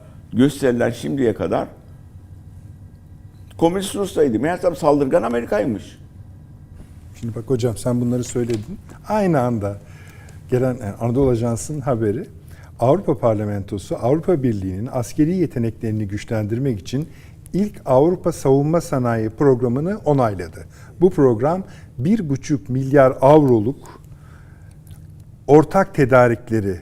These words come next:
Speaker 2: destekliyor ve Ukrayna'nın savunma sanayine ni de destekliyor.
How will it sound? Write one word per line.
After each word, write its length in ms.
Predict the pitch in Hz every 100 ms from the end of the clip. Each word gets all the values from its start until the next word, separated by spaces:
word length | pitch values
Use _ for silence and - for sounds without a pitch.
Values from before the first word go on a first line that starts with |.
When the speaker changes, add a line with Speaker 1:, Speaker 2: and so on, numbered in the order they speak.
| - -
Speaker 2:
destekliyor 840 | 127 - 151 143 170 170 196 185
ve 120 | 151
Ukrayna'nın 480 | 139 - 160 147 139
savunma 400 | 131 147 147 156
sanayine 840 | 147 143 123 123 123 127 151 208 - - - - - - - - - - -
ni 200 | 165 135
de 180 | 120 101
destekliyor. 720 | 101 - 101 - - 76